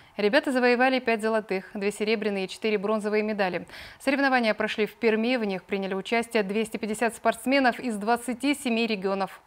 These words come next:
страны. Карачаево-Черкесию представили Роберт Батчаев, Назим Бастанов, Канамат Декушев, Арсен Мусалаев, Руслан Наурдинов, Ахмат Калаханов, Шамиль Быдаев, Азамат Лайпанов, Азамат Баташев, Арафат Баташев и Азамат Татаркулов, занявших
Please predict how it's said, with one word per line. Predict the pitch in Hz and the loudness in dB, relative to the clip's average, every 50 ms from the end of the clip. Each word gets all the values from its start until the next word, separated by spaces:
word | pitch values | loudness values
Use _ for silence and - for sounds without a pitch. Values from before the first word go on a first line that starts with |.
| _ - | _ -20
страны. | - - - - - 180 175 - - - - - - - - - - | -14 -6 -4 -2 -2 -2 -4 -10 -12 -18 -20 -20 -20 -20 -8 0 4
Карачаево-Черкесию | 269 269 262 269 285 269 247 240 240 262 240 247 269 262 - - 233 | 6 6 6 6 6 4 4 4 2 0 -2 0 0 -2 0 0 -2
представили | 220 226 226 220 - - 208 190 180 175 175 175 180 - - - | -2 -2 -6 -4 -2 -2 0 0 0 -2 -4 -8 -12 -14 -12 -6
Роберт | 214 208 196 185 190 180 - - | -4 -4 -2 -4 -4 -8 -8 -6
Батчаев, | 196 196 196 - - - 233 233 233 233 233 - - | -4 -4 -4 -4 -2 0 2 2 2 0 -2 -6 -8
Назим | 214 202 196 185 196 196 190 | -4 -4 -4 -2 -4 -4 -4
Бастанов, | 185 190 185 - - 220 220 220 226 220 - | -4 -4 -6 -4 0 2 2 2 2 -2 -4
Канамат | - - 190 185 180 180 175 180 | -2 -4 -2 -2 -2 -4 -4 -4
Декушев, | 185 214 220 220 240 226 - 233 226 - - - - - - | -2 -2 -2 -2 -4 -6 -6 -6 -8 -10 -14 -20 -12 -6 -4
Арсен | 214 208 - - 294 285 | -4 -2 -2 0 -2 0
Мусалаев, | 247 233 - - 220 214 214 214 220 233 240 - - | -2 -2 0 2 2 4 6 6 4 4 2 -2 -4
Руслан | 208 202 196 - 214 202 196 196 196 | -6 -6 -4 -2 -2 0 0 0 -2
Наурдинов, | 196 190 190 190 180 190 208 208 226 233 226 - | -4 -4 -6 -6 -6 -6 -4 -2 -2 -4 -4 -4
Ахмат | 208 190 - - 196 190 185 - | -6 -6 -4 -4 -4 -4 -4 -4
Калаханов, | - 202 196 196 185 - - 196 196 208 233 226 - | -2 -2 0 0 0 -2 -2 -2 0 0 -2 -4 -6
Шамиль | - - 220 202 196 190 190 | -6 -4 -4 -4 -4 -4 -4
Быдаев, | 180 196 190 175 185 196 202 220 233 - - - - - - - - - | -4 -6 -4 0 2 2 4 2 2 -2 -8 -20 -20 -20 -20 -20 -8 -2
Азамат | - 208 208 254 302 320 | 0 2 4 4 4 4
Лайпанов, | 302 262 247 233 - 226 240 254 269 247 233 - | 4 4 2 4 6 6 6 6 6 4 0 0
Азамат | 214 208 208 208 208 190 | 0 0 0 0 0 0
Баташев, | 185 208 202 202 - 220 233 254 247 - 233 - - | 0 0 0 2 4 6 6 6 4 2 -4 -2 0
Арафат | 202 196 185 - 202 196 180 | 0 0 0 0 -2 -2 -2
Баташев | 185 196 190 190 - 214 233 247 - 277 254 - | 0 -2 -2 2 4 4 4 4 2 -2 -6 -4
и | - 233 233 | -2 -2 0
Азамат | 240 233 214 196 190 190 190 - | 0 0 0 -2 -2 -2 -4 -4
Татаркулов, | - 190 - 202 196 196 - 220 214 202 196 190 | -4 -2 0 0 0 0 0 0 2 2 2 0
занявших | 190 208 208 208 208 196 - - 220 214 | 0 0 0 0 0 -4 -4 -4 -4 -4